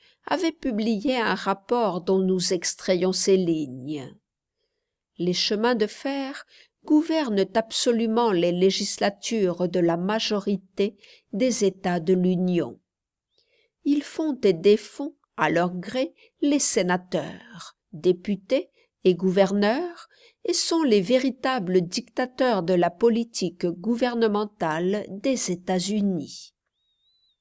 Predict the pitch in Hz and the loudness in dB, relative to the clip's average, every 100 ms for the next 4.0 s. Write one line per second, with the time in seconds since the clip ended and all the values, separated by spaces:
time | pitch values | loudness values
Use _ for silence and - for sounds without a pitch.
0 | _ - - - 185 180 196 226 247 190 | _ -18 -10 0 0 2 4 4 4 -2
1 | 120 - _ - - - _ _ _ _ | -6 -14 _ -14 -14 -14 _ _ _ _
2 | _ _ _ _ _ _ _ _ _ _ | _ _ _ _ _ _ _ _ _ _
3 | _ _ _ - 269 233 - 180 160 | _ _ _ -2 2 2 2 2 0